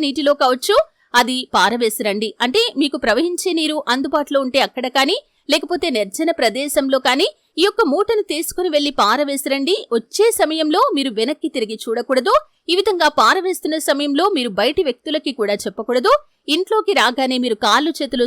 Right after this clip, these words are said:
శుభ్రంగా కడుక్కొని ఇంట్లోకి వచ్చేసేయండి. అలాగే ఖచ్చితంగా ఆ రోజు దీపారాధన కూడా చేసుకోవాల్సి ఉంటుంది. ఈ విధంగా మీరు కనుక చేశారంటే,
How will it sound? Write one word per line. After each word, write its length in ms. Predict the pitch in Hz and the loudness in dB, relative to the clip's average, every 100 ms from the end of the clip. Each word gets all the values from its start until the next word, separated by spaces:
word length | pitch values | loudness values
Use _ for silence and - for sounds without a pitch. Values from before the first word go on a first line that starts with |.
| 247 | -2
శుభ్రంగా 420 | 190 - 247 254 247 | -6 -4 -4 -2 -2
కడుక్కొని 320 | - 294 381 240 | -2 0 0 -2
ఇంట్లోకి 300 | 233 226 - | -2 -4 -4
వచ్చేసేయండి. 560 | 180 - 214 240 262 427 605 _ _ 240 | -4 -4 -2 -2 0 0 -2 _ _ 0
అలాగే 200 | 285 294 | 0 0
ఖచ్చితంగా 460 | 247 - 370 392 302 233 | -2 -2 -2 0 4 4
ఆ 20 | 220 | 2
రోజు 160 | 226 214 | -2 -6
దీపారాధన 580 | 214 - 277 240 208 220 208 | -8 0 2 4 2 -2 -4
కూడా 160 | 196 196 - | -2 -2 -4
చేసుకోవాల్సి 540 | 190 - 208 214 - 214 | -8 -6 -6 -4 -2 -2
ఉంటుంది. 320 | 196 226 233 - _ _ - | -2 -4 -4 -8 _ _ -2
ఈ 100 | 349 | 0
విధంగా 320 | 392 370 320 285 262 226 | 0 0 2 4 2 0
మీరు 180 | 254 403 440 | 2 2 2
కనుక 200 | 320 302 285 | 0 0 0
చేశారంటే, 500 | 220 208 240 220 220 | -2 0 0 0 -2